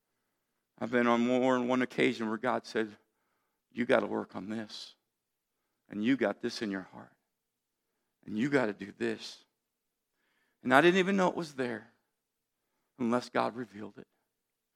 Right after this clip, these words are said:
Psalms forty-two and one says, "As a hart panteth after the water brook, so panteth my soul after thee."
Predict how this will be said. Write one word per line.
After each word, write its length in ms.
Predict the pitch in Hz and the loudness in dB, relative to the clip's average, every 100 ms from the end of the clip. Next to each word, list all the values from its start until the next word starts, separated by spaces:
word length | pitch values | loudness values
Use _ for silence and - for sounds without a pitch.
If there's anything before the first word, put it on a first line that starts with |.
| _ _ _ _ _ _ _ | _ _ _ _ _ _ _
Psalms 280 | - 185 180 | 8 10 10
forty-two 500 | - 185 180 - 196 | 10 10 10 10 8
and 120 | 175 | 10
one 300 | 196 190 156 | 8 6 6
says, 500 | 151 - 160 147 123 - - - | 2 2 2 0 -4 -10 -14 -2
"As 140 | 165 151 | 2 4
a 80 | 147 | 8
hart 320 | 160 160 - | 8 8 10
panteth 340 | 165 147 151 | 8 10 6
after 240 | 143 135 143 | 6 4 2
the 100 | 131 | 4
water 260 | 135 135 | 4 4
brook, 280 | 113 120 90 _ _ _ _ _ _ _ _ _ _ _ _ | 0 -4 -6 _ _ _ _ _ _ _ _ _ _ _ _
so 200 | - 151 | 2 4
panteth 420 | 139 165 131 127 | 6 4 6 4
my 120 | 139 123 | 0 -2
soul 600 | - - - 156 113 104 | -2 -6 -4 -4 -4 -8
after 280 | - - | -12 -18
thee." 240 | 104 113 | -16 -18